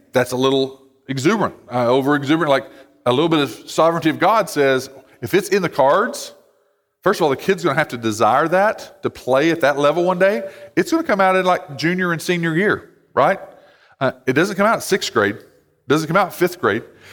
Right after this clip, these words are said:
And so I have people telling me, like, "If you don't do that, if you don't have your kid in this, and you don't have your kid in this," it can be academically the same thing. Um, here's what happens. Do you realize that this is formative in your spiritual life?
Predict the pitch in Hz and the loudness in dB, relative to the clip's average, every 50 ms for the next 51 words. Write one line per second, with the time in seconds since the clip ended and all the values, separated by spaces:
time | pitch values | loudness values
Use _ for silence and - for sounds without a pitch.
0 | - - 120 110 165 147 143 160 170 170 170 - 185 165 170 - - 190 196 196 | -14 -14 -6 0 2 2 4 4 2 2 0 -2 -4 -4 -4 -4 -2 0 0 0
1 | 147 120 110 117 131 123 120 120 165 165 202 202 175 190 208 196 202 202 170 127 | 0 -2 -2 -2 -2 -4 -2 -2 0 0 0 0 0 0 2 4 2 2 2 0
2 | 110 - 147 175 185 175 190 185 190 - 220 208 175 180 196 196 185 190 143 139 | 0 0 0 2 2 2 2 0 0 0 0 -2 0 0 0 0 0 -2 -2 0
3 | 170 170 175 160 - 190 180 175 170 - - - - - _ 156 151 - 170 202 | 0 0 0 0 -2 0 0 0 -2 -4 -12 -20 -20 -6 _ -4 -2 0 -2 -2
4 | 190 - 180 185 185 - 196 165 180 190 220 - - 120 120 120 120 - - 156 | 0 2 0 0 2 0 0 0 2 0 0 -2 -2 -2 -2 -2 -2 -2 -2 -2
5 | 156 151 - 185 170 127 101 92 - _ _ _ _ _ _ _ _ _ _ _ | -4 -2 -2 -2 -2 -2 -6 -10 -16 _ _ _ _ _ _ _ _ _ _ _
6 | _ _ _ _ 143 135 123 123 120 - _ _ _ _ _ _ _ _ _ _ | _ _ _ _ -4 -4 -4 -4 -10 -18 _ _ _ _ _ _ _ _ _ _
7 | - 160 196 180 185 185 160 151 156 156 151 127 113 101 95 - - - 123 139 | -2 0 0 0 0 0 0 2 0 0 -2 -4 -8 -8 -10 -16 -18 -8 -4 -2
8 | 156 160 175 185 180 165 143 135 123 131 127 107 123 139 156 - - 139 127 - | 0 2 2 2 4 4 2 2 2 0 -2 -2 -2 -4 -4 -2 -2 -6 -6 -6
9 | - - 160 165 175 175 175 156 - - 143 131 131 131 131 131 123 - - - | -8 -2 -2 0 0 0 0 -2 -2 -2 -2 -2 -2 -2 -4 -6 -8 -6 -2 0
10 | 151 156 156 - 120 98 90 - 78 82 - - - | 0 0 0 0 -2 -2 -2 -2 -4 -8 -12 -16 -20